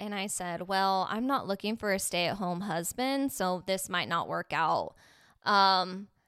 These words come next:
I said, "I'm not sure if you know, but I'm looking for a husband and I wanna have a family." Like, and then I think I just sent that to him and he was like, "I was joking." And I said, "Okay, like, cool. Like, I can take a joke, but I take finding a husband, like, very seriously. So now you know."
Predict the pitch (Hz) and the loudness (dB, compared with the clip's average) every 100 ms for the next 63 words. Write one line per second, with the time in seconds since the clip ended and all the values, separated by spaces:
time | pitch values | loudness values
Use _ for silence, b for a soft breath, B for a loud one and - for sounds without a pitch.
0 | _ - 220 - 220 - 214 240 147 - | _ -2 0 4 4 4 4 2 2 2
1 | 214 196 190 190 190 180 180 170 175 180 | 2 2 -2 2 6 6 6 4 2 -2
2 | 190 190 190 175 202 185 185 170 156 160 | -4 0 0 0 -2 -4 -2 -2 -4 -6
3 | 160 190 175 170 - 175 165 101 76 71 | -6 -6 -4 -4 -2 -2 -2 -4 -8 -8
4 | 185 202 _ _ _ _ _ _ _ _ | -10 -10 _ _ _ _ _ _ _ _
5 | _ - 185 170 - - _ _ _ _ | _ -4 -2 -2 -8 -20 _ _ _ _
6 | _ _ _ _ _ _ 214 214 202 208 | _ _ _ _ _ _ -2 -2 -2 -4
7 | 220 214 196 - 190 165 - 214 180 196 | -4 -4 -2 -2 -2 -4 -6 -6 -4 -4
8 | 226 196 185 175 - _ 208 185 180 165 | -4 -4 -4 -6 -8 _ -2 0 -2 -2
9 | 165 - 156 113 - 202 190 - 165 180 | -2 -4 -6 -6 -8 -6 -4 -2 -2 -4
10 | - 320 330 254 202 185 180 - - 247 | -2 -2 0 2 2 2 0 -2 -2 2
11 | 175 175 185 - 233 269 262 240 190 175 | 2 2 -2 0 -2 -2 -2 -2 -2 0
12 | 156 185 233 214 180 - 185 190 220 202 | 2 2 2 2 2 2 0 0 -4 -6
13 | - 175 175 185 196 170 - 214 180 - | -4 -4 -4 -6 -6 -6 -6 -6 -6 -8
14 | 185 180 175 175 - 160 139 - - 170 | -6 -2 -2 -2 -4 -6 -6 -6 -6 -6
15 | - 180 160 117 165 143 - 65 - | -4 -4 -4 -4 -6 -8 -8 -10 -12